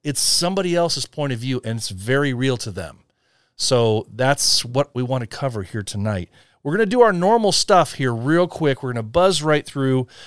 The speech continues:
uh, the, I wanna say hello to some people here in the live chat real quick. We're gonna buzz right through the merch that we normally do because there's a couple of new merch things that have come out and some other kinda cool, uh, things that have already been addressed, but I wanna mention them again,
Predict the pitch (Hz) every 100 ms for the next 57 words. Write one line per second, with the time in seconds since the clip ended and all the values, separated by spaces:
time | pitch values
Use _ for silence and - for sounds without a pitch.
0 | - - 113 110 113 113 117 110 107 110
1 | - 127 123 - 139 143 156 156 147 143
2 | 147 147 143 139 147 131 110 131 147 -
3 | 147 135 135 - 139 - - - - 160
4 | 196 139 165 151 156 156 - 160 160 127
5 | 131 123 113 - _ _ 131 190 208 -
6 | - - 165 175 165 180 202 185 156 139
7 | 180 165 151 139 131 131 165 160 135 151
8 | 143 147 143 - 156 147 131 - 143 143
9 | 147 - - _ 127 123 139 147 147 139
10 | 131 113 _ _ _ _ - 185 - -
11 | 196 170 170 160 - - 135 131 131 165
12 | 147 - 135 123 147 160 135 165 123 147
13 | 151 - 135 123 131 127 123 127 - 120
14 | 110 98 117 139 147